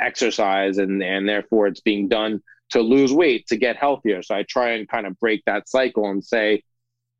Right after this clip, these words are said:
you know, it doesn't have to be about weight loss, and it doesn't have to be about even getting healthier. It's just about finding something you enjoy and see how it feels. And, and hopefully, you know, getting out and taking a walk for five, ten minutes a day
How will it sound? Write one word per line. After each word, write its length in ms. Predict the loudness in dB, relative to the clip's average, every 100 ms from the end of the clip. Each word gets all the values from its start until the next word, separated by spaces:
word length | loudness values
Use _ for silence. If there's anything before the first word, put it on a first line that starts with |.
| _ _ _ _ _ _
you 100 | -2
know, 120 | -2
it 100 | 0
doesn't 180 | 0 0
have 200 | 0 -2
to 120 | -2 0
be 220 | 2 4
about 400 | 2 0 -2 -4 -2
weight 240 | -2 0
loss, 320 | 0 0 -2
and 120 | -4
it 60 | -2
doesn't 200 | -2 0
have 180 | -4 -4
to 80 | -4
be 260 | 0 0
about 260 | 2 0 0
even 260 | 0 0
getting 260 | 0 -2 -2
healthier. 540 | -2 -2 0 -2 0
It's 160 | -2 -2
just 180 | -4 -2
about 220 | -4 -4 -4
finding 280 | -4 -4 -4
something 460 | -6 -2 -4 -4 -14 _ _ 2
you 180 | 4
enjoy 760 | 4 2 4 4 4 2 2 0
and 480 | 0 0 0 -2 -4
see 240 | 0 0 2
how 120 | 2
it 120 | 0 0
feels. 340 | 0 2 2
And, 260 | 0 -2 -6 -14 _ _
and 80 | -4
hopefully, 580 | -2 -2 2 4 4 2
you 80 | 0
know, 120 | -2
getting 280 | 0 0 0
out 140 | -2 -4
and 140 | -4
taking 300 | -4 -2 -2
a 60 | -2
walk 280 | 0 -2 -4
for 160 | -4 -2
five, 240 | -4 -4
ten 180 | -6 -6
minutes 260 | -4 -4 -2
a 60 |
day 380 | 0 0 0 -2